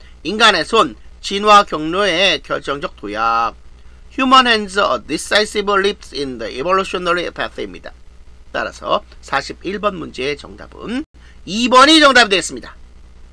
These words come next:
사십이 번 문제입니다. 밑주신 A, 이 중에서 문맥상 낱말의 쓰임이 적절하지 않은 것은? 사십이 번 문제의 출제 의도는 장문, 그 중에서도 문맥 속의 어휘 추론입니다.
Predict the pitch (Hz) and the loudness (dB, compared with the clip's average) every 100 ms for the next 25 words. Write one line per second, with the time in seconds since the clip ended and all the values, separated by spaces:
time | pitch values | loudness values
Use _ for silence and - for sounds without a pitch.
0 | - _ _ _ _ _ _ _ _ - | -20 _ _ _ _ _ _ _ _ -20
1 | - - - - - - - - - - | -20 -20 -20 -20 -20 -20 -20 -20 -20 -20
2 | - - 202 233 247 226 240 254 226 208 | -20 2 6 6 4 2 4 4 4 2
3 | 202 190 180 190 170 175 214 240 254 233 | 2 2 6 8 8 4 -8 -4 -2 -2
4 | 165 180 226 226 - 170 202 208 208 185 | 0 2 2 0 -4 -8 -4 -2 2 4
5 | 165 151 202 208 - 202 160 139 175 185 | 4 2 -2 -2 2 2 2 2 2 6
6 | 185 185 190 208 202 180 147 175 160 151 | 4 4 0 -2 -2 -4 -4 0 0 0
7 | 175 135 120 - - - - - - - | -2 0 -8 -10 -16 -18 -20 -20 -20 -20
8 | - - 185 220 269 240 233 233 220 214 | -20 2 6 6 4 -2 2 2 2 0
9 | 214 220 220 208 214 202 208 240 196 170 | 0 0 0 -2 0 0 2 0 0 -2
10 | - 170 233 214 139 190 175 196 190 208 | -4 0 2 2 2 -10 -4 -4 0 0
11 | 180 156 190 190 185 165 208 143 170 185 | 0 -4 -4 -4 -4 0 2 2 0 -6
12 | 180 160 139 110 - | -6 -6 -6 -12 -14